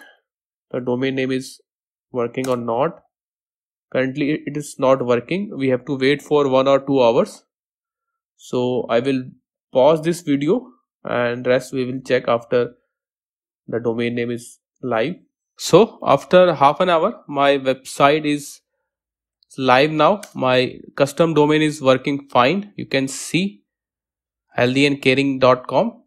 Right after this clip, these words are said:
is now live and it's working fine. So I will give you three important tips.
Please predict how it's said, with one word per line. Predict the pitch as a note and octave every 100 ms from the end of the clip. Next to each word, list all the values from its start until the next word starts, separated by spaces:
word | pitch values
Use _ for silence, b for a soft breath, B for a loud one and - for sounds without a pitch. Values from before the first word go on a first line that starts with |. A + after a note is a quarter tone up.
| -
is | C3+ C3
now | C3 B2 B2 - _ _ -
live | B2 B2+ F#3+ A#3 - _ _ _ _ _
and | C3+ B2 B2+ B2
it's | - - - -
working | A3 B2+ C3 C#3 D3 D3 _
fine. | C#3+ C#3 G3+ B3+ - _ _ _ _ _ _ _ _ _ _ _ _ _ _ _ _ _ _ _
So | _ - G3 G#3
I | D#3+
will | E3 F3
give | E3 F3
you | G3
three | F3 G3+ G#3
important | E3+ D#3 D3 F3 F3
tips. | - G#3 - -